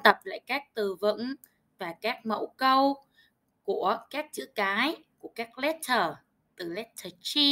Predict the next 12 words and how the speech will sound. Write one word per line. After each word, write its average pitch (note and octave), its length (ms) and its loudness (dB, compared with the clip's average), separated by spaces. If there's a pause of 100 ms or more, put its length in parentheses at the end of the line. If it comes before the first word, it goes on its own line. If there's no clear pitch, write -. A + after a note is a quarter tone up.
(1200)
letter - 320 -14
G - 220 -4 (540)
đến G#3 360 2 (140)
letter A3+ 720 0 (380)
L. F#3 460 0 (1500)
Hãy - 200 -16
cùng A#3 200 -2
ôn A#3 160 -4
tập G#3 160 0
với G3 80 -4
cô B3 200 -2
nhé. D#4 320 -2